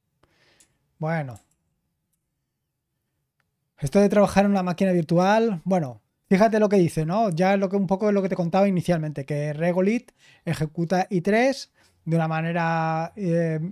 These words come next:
pues, hombre, por defecto y que además tiene instalado, pues, eh, la barra de I tres, eh, la, el sistema para notificación, en fin, ya tiene una serie de sistemas instalados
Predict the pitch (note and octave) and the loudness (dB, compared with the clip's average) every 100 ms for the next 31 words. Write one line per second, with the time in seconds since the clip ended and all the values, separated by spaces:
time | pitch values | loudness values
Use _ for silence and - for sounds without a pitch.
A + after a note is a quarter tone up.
0 | G#3 C#4 B3 E3 D#3 - F#3 E3 C#3+ D#3+ | -12 -16 -18 -10 -10 -6 -4 -2 -2 -4
1 | E3 A3 G#3 B3+ G#3 E3 D#3 D#3+ F3+ - | -2 -4 -2 -2 0 0 -2 -2 -4 -2
2 | F#3+ F#3+ G#3+ A3 F#3 - E3+ F3 G3 A3 | 0 0 -2 -2 -4 -2 -2 0 0 0
3 | A#3 - - - _ E3 - E3 E3+ D3+ | -2 -6 -20 -20 _ -6 -6 -8 -6 -6
4 | D3 D3 D#3+ E3+ F3 E3+ F#3 F3 A3+ A#3 | -6 -6 -4 -4 -4 0 -2 0 0 2
5 | B3 A#3+ A3+ - F3 E3 D#3+ D#3+ D#3+ D#3 | 2 -2 -6 -6 -2 -2 -2 -2 -4 -4
6 | D3+ D#3 F#3+ F3+ E3 D#3 D3+ F3 E3+ E3 | -6 -8 -6 -4 -4 -6 -6 -6 -4 -4
7 | E3 D#3+ D#3 D3+ D#3 - A3 A#3 G#3 E3 | -4 -4 -6 -6 -8 -4 -2 0 -2 -2
8 | G#3 F#3 A3 A#3 G#3+ G#3+ A3 G3+ E3+ D#3+ | -2 0 0 -2 -2 -2 -4 -4 -4 -4
9 | - - G3 F3+ G3+ G#3+ G3 G#3 A#3 | -6 -6 -4 -4 -6 -4 -2 -2 -6